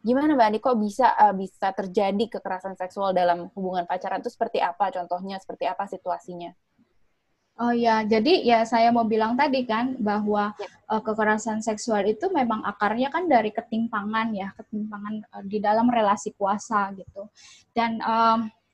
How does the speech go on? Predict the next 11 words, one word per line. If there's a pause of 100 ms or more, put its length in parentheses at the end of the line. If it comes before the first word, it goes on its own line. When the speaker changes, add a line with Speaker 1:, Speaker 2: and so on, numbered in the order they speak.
(760)
Speaker 2:
eh,
suka
atau
tidak
suka
gitu,
justru, (340)
em, (220)
victim
blaming
itu